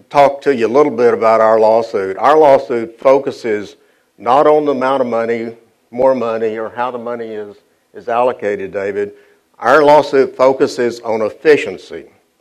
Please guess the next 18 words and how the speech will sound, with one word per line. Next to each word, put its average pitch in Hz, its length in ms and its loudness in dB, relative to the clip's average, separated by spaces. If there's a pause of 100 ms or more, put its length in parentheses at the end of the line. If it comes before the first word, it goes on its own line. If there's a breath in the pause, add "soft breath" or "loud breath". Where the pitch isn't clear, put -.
(340)
And 98 140 -12
the 98 40 -16
Texas 165 460 -2
Supreme 143 420 0
Court, 120 360 2
since - 440 -6 (160)
the 98 120 -14
very 127 320 4
first 143 380 -2
Edgewood 123 420 -2
decision 107 880 -4 (720)
in 104 160 -8
nineteen 120 480 0
eighty-nine, 117 1040 -2 (1300)
said 135 360 -2
that - 300 -10
efficient 180 760 -2
requires 123 1200 0